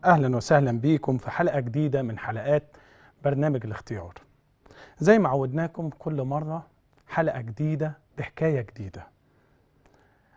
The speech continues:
حلقتنا النهاردة مليانة بالمفاجآت.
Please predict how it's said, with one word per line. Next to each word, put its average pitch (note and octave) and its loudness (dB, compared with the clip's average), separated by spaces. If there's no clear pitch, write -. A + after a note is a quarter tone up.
حلقتنا F#3 4
النهاردة F3 0
مليانة D#3 -4
بالمفاجآت. B2+ -6